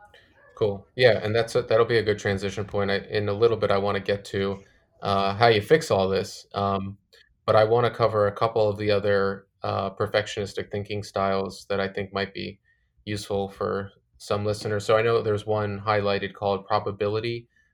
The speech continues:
um, overestimating or overestimation, and I think this is a scenario where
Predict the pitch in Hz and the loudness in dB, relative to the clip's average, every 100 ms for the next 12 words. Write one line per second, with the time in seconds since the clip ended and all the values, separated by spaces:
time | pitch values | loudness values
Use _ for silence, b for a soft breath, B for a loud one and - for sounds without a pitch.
0 | _ - 107 107 104 104 113 110 110 110 | _ -2 0 0 -2 -2 0 2 2 2
1 | - 120 120 123 120 120 117 - 101 101 | 0 -6 -4 -2 -4 -6 -8 -2 0 0
2 | 101 101 101 101 101 101 - 110 110 b | 0 0 -2 -4 -4 -4 -4 -6 -8 b
3 | b b _ 104 101 101 107 107 101 104 | b b _ -4 -2 -2 -4 -6 -6 -8
4 | 98 - 101 101 101 101 98 98 95 95 | -8 -12 -8 -4 -2 -2 -2 -2 -4 -6